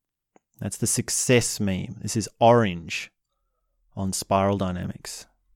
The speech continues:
And the reason that company is like that is because if they're not like that, then some other company is gonna come along and they will be like that.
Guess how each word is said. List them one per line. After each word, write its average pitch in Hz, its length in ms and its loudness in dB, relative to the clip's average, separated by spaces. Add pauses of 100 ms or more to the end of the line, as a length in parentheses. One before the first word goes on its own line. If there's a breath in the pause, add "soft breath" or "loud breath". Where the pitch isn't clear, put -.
(1700)
And 98 120 -2
the 101 80 2
reason 131 340 6
that 117 200 0
company 113 360 0
is 92 100 -4
like 113 260 4
that 90 160 -2
is 92 100 -8
because 104 320 2
if - 160 4
they're 113 160 6
not 110 400 4
like 87 300 -2
that, - 280 -10 (580 soft breath)
then 104 120 -4
some 135 300 4
other 139 200 6
company 101 460 -2
is 98 120 -4
gonna 101 240 -4
come 104 220 -4
along 95 280 0
and 104 100 2
they 107 140 6
will 117 360 8
be 98 200 -2
like - 300 -12
that. - 220 -10